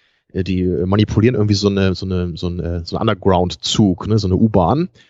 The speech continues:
Und die fährt dann irgendwie so durchs halbe Land und so entkommen sie dann irgendwie, aber dann, äh, stellt sie die Polizei eben noch und sein Kumpel wird erschossen und er wird verhaftet. So, das, das ist eigentlich überhaupt nicht relevant. So, das hat eigentlich nichts mit dem Hauptplot zu tun.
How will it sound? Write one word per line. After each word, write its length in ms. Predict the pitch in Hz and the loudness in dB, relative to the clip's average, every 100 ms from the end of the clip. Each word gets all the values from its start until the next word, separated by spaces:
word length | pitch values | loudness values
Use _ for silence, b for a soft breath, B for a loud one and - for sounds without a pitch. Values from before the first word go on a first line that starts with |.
| b b - | b b -14
Und 140 | 92 | -10
die 80 | 95 | -4
fährt 220 | 107 101 | -2 0
dann 80 | 95 | 0
irgendwie 140 | 98 | 0
so 40 | 92 | 0
durchs 220 | 95 - | -2 0
halbe 200 | 101 98 | 0 0
Land 300 | 95 113 113 | 0 0 -2
und 100 | 92 | 0
so 80 | 95 | 0
entkommen 360 | 92 - 120 | 0 -2 -2
sie 80 | 107 | -2
dann 120 | 104 | 0
irgendwie, 440 | 104 107 104 110 104 | 0 0 2 2 2
aber 260 | - 101 | 0 -4
dann, 300 | 95 95 85 - - - | -4 -4 -10 -16 -20 -8
äh, 220 | 95 87 | -6 -6
stellt 240 | - 110 113 | 0 0 0
sie 100 | 104 | -4
die 100 | 92 | -2
Polizei 460 | 104 95 110 113 | -4 -2 -2 0
eben 200 | 107 107 | 0 0
noch 240 | 110 107 95 | -2 -2 -4
und 80 | |
sein 120 | 101 98 | -8 -4
Kumpel 240 | 113 104 | -4 -4
wird 120 | - | -4
erschossen 400 | 110 - 123 - | -2 -2 -2 -2
und 80 | 98 | -2
er 100 | 98 | -2
wird 120 | 101 | -2
verhaftet. 520 | 95 107 131 127 127 - b b b b b _ - | 0 0 0 -2 -4 -12 b b b b b _ -4
So, 100 | 113 | -2
das, 160 | 113 b b | -2 b b
das 100 | 120 | -4
ist 120 | 131 | -2
eigentlich 200 | 147 135 | 0 2
überhaupt 240 | 131 123 127 | 4 2 0
nicht 160 | 104 | 0
relevant. 640 | 117 98 104 104 - - _ | 0 0 0 -2 -6 -16 _
So, 120 | - | -10
das 100 | - | -8
hat 140 | - | -6
eigentlich 140 | 110 104 | -6 -4
nichts 180 | 131 - | -6 -4
mit 100 | 110 | -4
dem 240 | 101 95 | -4 -2
Hauptplot 380 | 120 - 117 110 | -4 -2 -4 -4
zu 120 | 104 | -8
tun. 440 | - 123 135 160 | -6 0 2 0